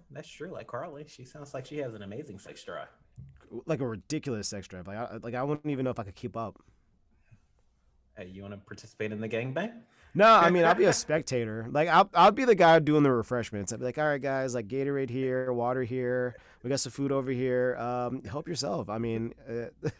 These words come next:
Speaker 2: <laughs> I'll be a spectator doing the catering. I'm not, I'm not much of a gangbang kinda guy. I can't show up, you know?
Speaker 1: No, but you can actually, there is a role for you. You can serve as the monitor or the coordinator.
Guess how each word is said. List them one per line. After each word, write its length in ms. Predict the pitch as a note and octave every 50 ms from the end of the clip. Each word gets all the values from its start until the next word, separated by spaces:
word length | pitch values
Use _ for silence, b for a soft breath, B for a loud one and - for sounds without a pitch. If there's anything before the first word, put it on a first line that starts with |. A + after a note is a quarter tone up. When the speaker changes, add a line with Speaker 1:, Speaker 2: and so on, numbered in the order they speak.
| - -
Speaker 2:
<laughs> 240 | - - - - -
I'll 160 | D3 G3 A#3+
be 120 | A#3+ C#4 C#4
a 100 | C4 G#3+
spectator 640 | - - - _ - F3 E3+ - - F#3 F3 E3+
doing 180 | D3 C#3 D3 D3
the 60 | C3+
catering. 400 | A2+ - A#2+ A#2 A#2 G#2+ G#2 G#2
I'm 140 | A2 A2+ B2+
not, 280 | C#3 D3 C#3+ C3+ C3+ C#3
I'm 120 | C#3 D3+
not 160 | E3+ F3 E3+
much 180 | D#3 D3+ C#3+ -
of 80 | B2+ A2+
a 40 | A#2+
gangbang 580 | F2+ F2+ A2+ A#2 A#2 A#2 G#2+ G#2 A2+ A2+ A2
kinda 220 | G2 A2+ G#2+ G2+ G2
guy. 340 | F2+ G2 F#2+ F#2+ F#2 F2+ F2+
I 60 | G2+
can't 240 | G2+ - C3+ B2+ G#2
show 240 | - - F#2+ F2 F2
up, 140 | F2+ F2 -
you 80 | - G2
know? 120 | G2+ G#2
Speaker 1:
No, 160 | - C4+ D4 -
but 240 | - C#3 C3 - - -
you 120 | E3+ F#3+ G#3+
can 180 | - - -
actually, 420 | C#3+ D3 E3 E3 - - F3+ F3+ F#3+
there 180 | C3+ C3 C3+
is 180 | C#3 D3+ D3 C#3
a 60 | C#3+
role 220 | C#3+ D3 D#3 G3 -
for 260 | - - G2 F2+ F2
you. 300 | - - - G2 A2+ A#2+ B2
You 180 | A#2+ A#2+ B2
can 260 | A#2+ - D#3+ C#3+ C#3+
serve 340 | C3+ - - B2 A#2 A#2 A2+ A2
as 180 | G#2+ G#2+ A2
the 100 | A#2 A#2
monitor 800 | A2+ A2+ A2 A2 A#2+ D3 D#3+ E3 B2+ G#2+ G2 G2+ A2+ B2 B2 -
or 140 | - A2+ G#2+
the 80 | A2+ A#2
coordinator. 640 | - - G3+ A#3 G#3+ - G2 F2 D#2+ C#2+ B1 -